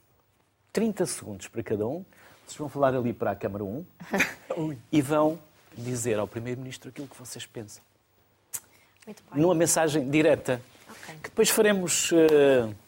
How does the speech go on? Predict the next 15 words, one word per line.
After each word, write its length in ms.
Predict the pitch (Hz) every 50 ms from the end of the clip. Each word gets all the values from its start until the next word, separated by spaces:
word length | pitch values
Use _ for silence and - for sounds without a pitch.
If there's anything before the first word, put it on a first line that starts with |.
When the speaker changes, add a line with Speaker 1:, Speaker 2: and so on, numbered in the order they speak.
| - - _ _ _ _ _
Speaker 1:
chegar 580 | - - - - - 135 123 139 135 131 127 - - - - - - - - - _ _ _ _ _
ao 100 | - 120
Primeiro-Ministro. 760 | - - 110 104 98 87 87 - - - - - - - - - _ _ _ _ _ _ _ _
Speaker 2:
Então, 180 | 190 - 185 180
eu 60 | 180
gostava 220 | 180 - 196 196
de 80 | 185 175
dizer 400 | 180 196 196 175 185 180 175 175 180 - - -
ao 260 | - 170 165 160 160
senhor 180 | 160 - 185 180
Primeiro-Ministro 680 | - 170 170 175 165 170 170 170 175 - - - 208 208 _ _ _ _ _ _ _ _ _
que, 100 | - 208
ehm, 920 | 196 185 180 180 180 185 180 - - - - - 175 175 - 185 196 - - - - - _ _ - - _
o 100 | 208 220
investimento 800 | 233 240 226 - - - 214 208 202 208 196 190 185 - -